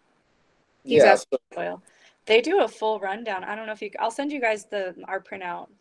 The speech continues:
Speaker 1: um, our reports from C I and Rancho. I think I have the Rancho one somewhere, so you guys can see it. But they do a full rundown, like a diagnostic. They're kind of like the doctors for a farm. <laughs> Like,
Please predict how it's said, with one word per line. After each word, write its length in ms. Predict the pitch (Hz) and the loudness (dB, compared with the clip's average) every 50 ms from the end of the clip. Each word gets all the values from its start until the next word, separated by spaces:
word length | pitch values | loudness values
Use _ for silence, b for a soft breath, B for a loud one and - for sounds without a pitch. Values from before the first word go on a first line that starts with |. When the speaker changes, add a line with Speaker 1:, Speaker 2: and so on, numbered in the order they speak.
| _ _ _ _ _ - | _ _ _ _ _ -10
Speaker 1:
um, 240 | 196 190 185 185 - | -8 -8 -8 -8 -10
our 180 | - 185 190 190 | -10 -10 -8 -8
reports 400 | 190 185 - 202 185 - - - | -10 -8 -8 -8 -8 -8 -10 -14
from 200 | - 185 180 175 | -14 -14 -14 -14
C 280 | - - - 202 190 | -14 -10 -8 -4 -4
I 420 | 180 180 180 180 175 180 - - - _ | -2 -2 -2 -2 -2 -4 -6 -8 -12 _
and 480 | - 185 180 180 175 175 175 180 - - - | -14 -14 -12 -12 -12 -12 -14 -16 -16 -14 -12
Rancho. 280 | 185 180 180 - 175 - | -10 -10 -10 -10 -10 -8
I 60 | 196 | -8
think 180 | - 254 233 | -8 -6 -4
I 40 | 220 | -4
have 120 | 202 185 180 | -4 -4 -4
the 80 | 185 | -8
Rancho 360 | 180 180 175 - - 180 170 | -10 -12 -12 -12 -10 -10 -10
one 180 | 170 170 170 170 | -10 -10 -14 -16
somewhere, 380 | - 180 170 180 - 180 185 - - _ _ _ _ _ | -18 -20 -20 -18 -18 -18 -18 -18 -20 _ _ _ _ _
so 120 | - - | -14 -6
you 60 | 220 208 | -2 -2
guys 140 | 214 202 208 | -2 -2 -4
can 140 | - 190 180 | -8 -20 -18
see 200 | - - 175 170 | -14 -12 -10 -8
it. 160 | 170 175 - _ | -8 -8 -10 _
But 120 | 208 - | -14 -10
they 100 | - 202 | -8 -8
do 180 | 196 247 285 262 | -8 -6 -6 -6
a 60 | 175 | -6
full 400 | 170 _ - 196 196 190 180 170 _ _ _ _ - | -6 _ -6 -4 -4 -4 -4 -8 _ _ _ _ -14
rundown, 580 | 180 180 185 196 214 185 170 170 170 175 175 _ _ _ _ _ - | -14 -12 -10 -8 -8 -6 -6 -6 -8 -12 -16 _ _ _ _ _ -8
like 140 | 185 175 - | -6 -6 -6
a 60 | 180 | -4
diagnostic. 920 | - 190 185 185 185 175 175 180 180 175 - - - 175 175 - _ _ b b b b b b | -2 -2 0 0 -2 -4 -6 -8 -10 -10 -10 -10 -8 -8 -8 -10 _ _ b b b b b b
They're 100 | b 214 | b -4
kind 220 | - - 311 370 403 | -2 -2 -2 -2 -2
of 80 | 349 | 0
like 180 | 330 269 269 - | 0 -2 -2 -2
the 80 | 214 | -4
doctors 720 | 170 - 190 175 190 196 - - 185 175 170 175 175 - _ | -2 0 0 -2 -2 -2 -6 -8 -8 -8 -8 -10 -12 -16 _
for 160 | - 170 170 | -12 -10 -10
a 40 | 170 | -10
farm. 500 | - - 170 165 165 165 170 - 190 196 _ | -10 -10 -10 -8 -8 -10 -10 -12 -14 -20 _
<laughs> 60 | _ | _
Like, 600 | 196 208 - - - 226 - - - - 254 240 | -8 -6 -2 0 0 0 -2 -4 -12 -12 -12 -12